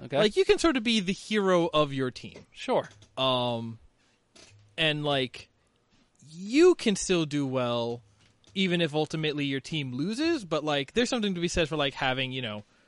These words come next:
Speaker 2: the hot, like, like, if this were free for all, I would have won the game,
Speaker 1: Mm-hmm.
Speaker 2: but we're on a team, but, like, I'm still,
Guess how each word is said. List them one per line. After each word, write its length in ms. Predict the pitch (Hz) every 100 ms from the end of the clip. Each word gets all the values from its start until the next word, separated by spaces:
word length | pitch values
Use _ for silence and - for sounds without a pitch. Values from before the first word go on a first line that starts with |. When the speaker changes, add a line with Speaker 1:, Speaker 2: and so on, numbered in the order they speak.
| _ _ _ _ _ _ 151
Speaker 2:
the 240 | 151 156
hot, 240 | 156 143
like, 260 | 131 123 - _ _ 123
like, 160 | 117
if 120 | 139 143
this 200 | 160 165
were 100 | 147
free 240 | - 147
for 180 | - 135
all, 200 | 123 127
I 100 | 123
would 180 | 131 131
have 100 | 123
won 180 | 123 123
the 60 | 123
game, 460 | 147 123 120 120 208
Speaker 1:
Mm-hmm. 260 | 220 220
Speaker 2:
but 140 | 151 131
we're 120 | 139
on 140 | 127
a 40 | 123
team, 420 | 170 143 131 127
but, 140 | 127
like, 200 | 117 117
I'm 140 | 123 123
still, 440 | - 123 110